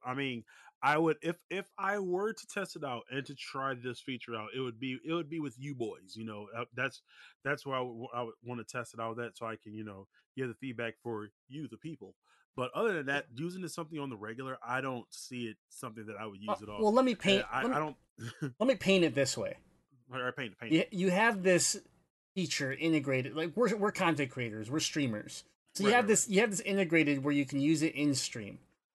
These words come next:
Speaker 2: You got four people on the side of your screen. They're playing photo, uh, Phasmophobia. Now everyone gets to see everyone's reaction every time there's a jump scare, not just you.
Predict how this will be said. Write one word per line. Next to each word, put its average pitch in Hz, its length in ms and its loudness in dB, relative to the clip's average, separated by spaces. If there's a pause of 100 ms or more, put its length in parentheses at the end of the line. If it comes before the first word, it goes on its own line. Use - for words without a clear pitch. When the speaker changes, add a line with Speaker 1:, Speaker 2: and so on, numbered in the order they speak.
Speaker 2:
You 190 100 4
got 277 140 4
four 240 280 8
people 180 360 2
on 131 180 6
the 123 60 0
side 139 300 6
of 135 60 2
your 123 120 0
screen. - 400 -10 (300)
They're 202 100 0
playing 233 360 6
photo, 190 420 12
uh, 180 240 2
Phasmophobia. 151 880 6 (680)
Now 202 240 6
everyone 185 500 6
gets 151 160 2
to 160 80 -2
see 156 260 2
everyone's 170 420 4
reaction 139 440 4
every 135 120 2
time 131 220 2
there's 120 140 0
a 113 40 -10
jump 117 240 0
scare, 104 300 -8
not 151 240 2
just 135 260 -4
you. 107 220 -6